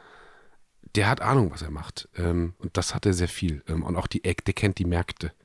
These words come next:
Der kennt auch die Kunden und der kennt diesen Beauty-Markt und den Magazinmarkt. Das kennt der gut. Also jeder, der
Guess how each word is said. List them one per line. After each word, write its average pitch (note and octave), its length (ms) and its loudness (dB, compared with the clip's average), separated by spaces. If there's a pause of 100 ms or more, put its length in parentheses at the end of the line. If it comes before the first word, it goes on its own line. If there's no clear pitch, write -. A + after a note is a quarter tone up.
(400)
Der F2+ 80 0
kennt G2+ 200 0
auch F2 80 -2
die - 100 -6
Kunden E2+ 540 -2
und F2 340 -2
der E2+ 80 0
kennt G2+ 260 2
diesen G2+ 320 2
Beauty-Markt E2+ 1000 2
und E2+ 200 -4
den F2 140 0
Magazinmarkt. F2+ 880 0 (460)
Das - 180 0
kennt A#2+ 260 0
der G#2+ 120 2
gut. A2+ 200 0
Also F#2+ 200 4 (300)
jeder, A2 340 6
der G#2+ 640 8